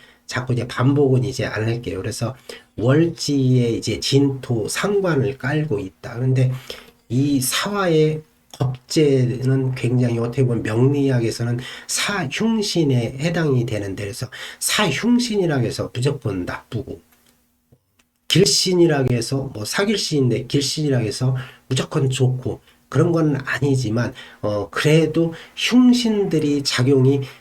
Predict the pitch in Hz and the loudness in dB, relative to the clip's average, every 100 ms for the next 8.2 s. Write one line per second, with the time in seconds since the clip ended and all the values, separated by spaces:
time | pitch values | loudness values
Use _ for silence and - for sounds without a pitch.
0 | _ 101 101 98 98 127 - 123 160 160 | _ -6 -4 -4 -6 -4 -4 2 4 6
1 | 147 120 139 160 - 131 135 190 190 185 | 4 2 0 -2 -2 4 6 8 8 6
2 | 175 127 127 147 147 135 120 131 165 214 | 6 4 4 4 4 2 2 0 0 -2
3 | - 180 160 135 123 117 117 113 110 104 | -2 -2 0 2 2 2 0 -2 -4 -4
4 | - - 170 170 - - _ - - 139 | -6 -4 -4 -4 -12 -20 _ -12 0 2
5 | 143 135 156 156 - 117 120 123 135 - | 4 2 0 -4 -4 -2 0 0 0 -4
6 | - _ 98 95 - - 120 131 151 165 | -8 _ -6 -6 -8 -6 0 2 4 4
7 | 156 143 135 127 123 127 123 - - 123 | 2 2 2 2 0 -2 -4 -4 -2 0
8 | 131 131 | 2 0